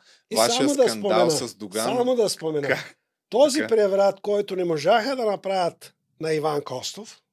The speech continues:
Speaker 1: от тая вечеря там правец,
Speaker 2: Да, деветдесет и седма, осма.
Speaker 1: направиха на царя. Направиха група на новото време. Нещата, виждате ли как се повтарят в историята?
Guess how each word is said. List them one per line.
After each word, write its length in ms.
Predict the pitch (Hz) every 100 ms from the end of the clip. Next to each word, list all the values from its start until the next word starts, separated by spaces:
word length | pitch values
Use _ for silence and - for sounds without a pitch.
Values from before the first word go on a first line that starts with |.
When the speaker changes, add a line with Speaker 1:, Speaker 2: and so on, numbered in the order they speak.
| _ -
Speaker 1:
от 160 | 151
тая 240 | 214 214 170
вечеря 380 | 139 156 139
там 220 | 123 120 113
правец, 520 | 131 110 131 220 - 87
Speaker 2:
Да, 280 | 82 80
деветдесет 460 | - 82 82 - 87
и 140 | 82 -
седма, 380 | - 76 73 - _ -
осма. 180 | 170 165
Speaker 1:
направиха 540 | 165 202 247 262 247
на 120 | 254
царя. 420 | - 214 220 151 - _ _ _ _ _ _ _ _ _ _ _ _ _ -
Направиха 600 | 160 185 208 254 254 254
група 340 | 202 240 254
на 140 | 240 226
новото 420 | 220 233 - 190
време. 340 | 170 143 113 _ _ _ _ _ _ _ _ -
Нещата, 520 | 165 156 - 254 262
виждате 400 | 226 294 311 294
ли 80 | 262
как 220 | 220 226
се 160 | 233 220
повтарят 540 | 185 - 226 220 -
в 40 | 165
историята? 720 | - 180 170 147 180 285